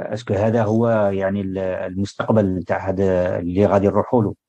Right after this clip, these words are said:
يعني، غادي يجي، آه، وقت وين ما نقدروش، آه، ن-، نضيفوا المعلومة، غادي يولي يضيفها في بلاصتنا،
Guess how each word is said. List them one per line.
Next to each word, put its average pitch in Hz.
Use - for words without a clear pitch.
يعني، 101
غادي 107
يجي، 101
آه، 92
وقت 113
وين 104
ما 95
نقدروش، 117
آه، 95
ن-، 98
نضيفوا 110
المعلومة، 104
غادي 110
يولي 101
يضيفها 101
في 104
بلاصتنا، 98